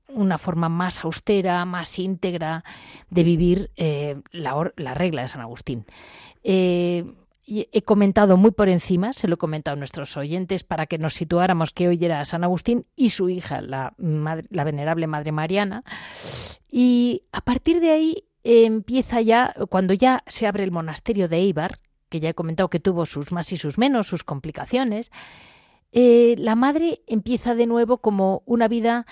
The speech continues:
mucho más... Eh, e-, ella nace y, y realmente no nace para ser una fundadora, pero acaba siendo una fundadora,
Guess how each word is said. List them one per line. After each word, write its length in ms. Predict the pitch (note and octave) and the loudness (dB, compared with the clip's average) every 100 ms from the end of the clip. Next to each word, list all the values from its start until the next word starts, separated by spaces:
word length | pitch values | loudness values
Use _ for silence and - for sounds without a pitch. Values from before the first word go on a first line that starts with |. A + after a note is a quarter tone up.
| - - _ _ _ _ - - _ | -20 -20 _ _ _ _ -20 -20 _
mucho 320 | B3+ D4 - B3 | 0 0 2 2
más... 320 | A#3+ A3+ - | 2 0 0
Eh, 440 | A3 G#3 G#3 - | 2 4 2 0
e-, 220 | - - - | -6 -10 -2
ella 300 | C#4+ C#4 B3 | 0 2 2
nace 460 | B3 C4 - C#4+ C4+ - | 2 0 0 0 0 0
y, 580 | A#3 A3 A3+ A3+ A3 - - | -2 -2 -4 -4 -4 -6 -2
y 40 | |
realmente 460 | A3+ A#3+ B3 B3+ C4 | 2 2 2 2 4
no 120 | C4 | 4
nace 260 | B3 - A3 | 2 0 -2
para 180 | G3+ | -2
ser 200 | F#3 G#3+ | 0 0
una 120 | G#3 G3 | 2 2
fundadora, 460 | A#3 A3 G#3+ C4 | 2 2 6 4
pero 200 | - A#3+ | 6 4
acaba 280 | F#3 A#3 G#3+ | 6 2 0
siendo 340 | - C4 G#3+ | 0 0 0
una 100 | G#3 | -2
fundadora, 540 | F3 G3+ F#3+ G#3+ A#3 | -4 -4 -2 0 0